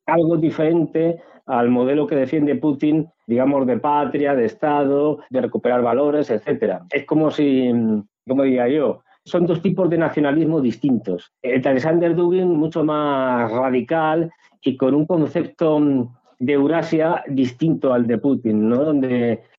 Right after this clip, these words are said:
quería integrar Putin a Europa. Lo que pasa es que los europeos hemos sido tan idiotas que no solo no nos hemos integrado, sino que, mm,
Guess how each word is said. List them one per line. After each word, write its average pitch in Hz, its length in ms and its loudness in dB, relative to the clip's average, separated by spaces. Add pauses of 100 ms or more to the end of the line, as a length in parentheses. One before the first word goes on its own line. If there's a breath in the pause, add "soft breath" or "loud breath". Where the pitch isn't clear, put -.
(320)
quería 160 340 2
integrar 147 640 0 (180)
Putin 156 420 0
a 127 100 0
Europa. 147 440 0
Lo 165 100 0
que 113 80 0
pasa 123 140 -2
es 123 40 -6
que 135 80 -2
los 120 80 -2
europeos 123 320 0
hemos 120 180 2
sido 127 180 0
tan 127 140 -2
idiotas 143 540 0 (420 soft breath)
que 123 140 2
no 123 100 2
solo 135 200 2
no 139 140 2
nos 139 200 0
hemos 135 220 -2
integrado, 143 600 0 (300 loud breath)
sino 127 380 0
que, 113 360 0
mm, 104 360 0